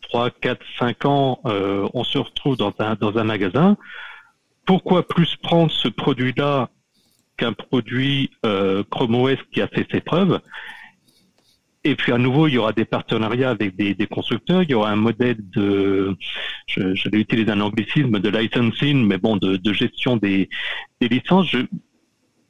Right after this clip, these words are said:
j'ai encore plus de mal à la limite à, à comprendre comment ils vont intégrer ça. Et à nouveau, euh, l'interface, elle paraît clairement adaptée aussi à de l'interface tactile.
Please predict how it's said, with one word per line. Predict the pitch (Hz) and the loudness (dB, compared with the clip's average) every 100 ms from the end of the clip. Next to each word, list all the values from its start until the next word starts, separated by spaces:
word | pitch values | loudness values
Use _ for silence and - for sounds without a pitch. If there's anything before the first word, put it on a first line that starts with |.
| - | -4
j'ai | 143 - 151 | -2 0 0
encore | 147 165 - | 0 -2 0
plus | - 202 143 | 4 4 4
de | 147 | 4
mal | 147 165 175 | 6 6 4
à | 120 | 2
la | 113 | 2
limite | 120 147 - | 2 2 0
à, | 107 104 - - | -2 -2 -4 -4
à | 117 | -4
comprendre | - 139 - 143 - | -2 -2 0 -2 0
comment | 156 151 | 2 4
ils | 120 | 2
vont | 101 | 0
intégrer | 107 - 110 95 92 | -2 -2 -2 -2 -2
ça. | 160 208 - _ _ _ _ _ _ _ - - - - - _ | 0 0 -2 _ _ _ _ _ _ _ -20 -16 -14 -16 -18 _
Et | 120 110 | 0 0
à | |
nouveau, | 107 113 120 202 165 131 - | 2 0 4 6 6 4 0
euh, | 107 104 101 101 110 - - | -2 0 0 0 -2 -4 -2
l'interface, | 117 120 - 85 180 196 | 0 0 -4 -2 0 0
elle | - 98 | -2 -4
paraît | 117 120 110 _ - | -4 -2 -4 _ -8
clairement | 147 143 143 123 | -2 0 2 0
adaptée | 107 107 - 117 | 0 -4 -4 -4
aussi | 107 190 | -2 0
à | 127 | 0
de | 113 | -2
l'interface | - 123 - - 127 123 - - _ | -4 -6 -6 -4 -2 -4 -8 -20 _
tactile. | - - - 170 98 | -8 -6 -2 0 -2